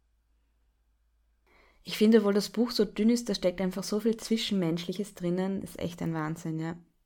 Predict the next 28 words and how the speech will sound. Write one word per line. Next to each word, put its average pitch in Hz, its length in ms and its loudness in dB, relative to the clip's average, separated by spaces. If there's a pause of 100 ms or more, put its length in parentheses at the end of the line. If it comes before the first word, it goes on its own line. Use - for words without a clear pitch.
(160)
Also 180 180 2
deshalb 185 560 6
ein 175 360 2 (120)
wirklich 196 340 0
gutes 180 320 -2
Buch, 202 300 -2
dass 175 220 0
man 170 300 -2 (300)
erstens 190 300 6
nicht 208 200 8
zu - 80 2
lang 202 540 4 (140)
gu-, - 260 -16
la-, - 180 4
gut 226 240 4
zu 220 120 0
lesen 185 400 2
und 170 180 0
dann 170 160 4
auch 175 120 0
noch 175 200 0
viel 190 340 -2 (380)
Gesprächspotenzial, 170 1000 0
also 165 160 0
perfekt 165 460 -2
für 165 160 -4
gemeinschaftliches 170 800 -4
Lesen. 170 420 -8